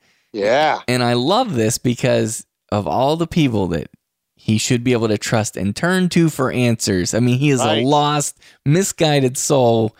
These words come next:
Speaker 2: and it is the
Speaker 1: Right.
Speaker 2: priest who attacks him. <laughs> Talk about that, Kyle.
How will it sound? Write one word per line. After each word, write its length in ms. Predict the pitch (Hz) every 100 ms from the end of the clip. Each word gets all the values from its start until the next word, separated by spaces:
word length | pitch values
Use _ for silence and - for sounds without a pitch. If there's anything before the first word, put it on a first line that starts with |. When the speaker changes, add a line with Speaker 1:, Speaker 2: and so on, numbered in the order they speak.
| - - -
Speaker 2:
and 160 | 139 135
it 40 |
is 60 | 127
the 100 | 123
Speaker 1:
Right. 320 | 151 170 147
Speaker 2:
priest 580 | - 147 147 123 - -
who 160 | -
attacks 540 | 120 - 202 104 107 -
him. 200 | - - 139 -
<laughs> 200 | - -
Talk 260 | - 123 123
about 220 | 120 95 113
that, 180 | 78
Kyle. 360 | - 76 87 110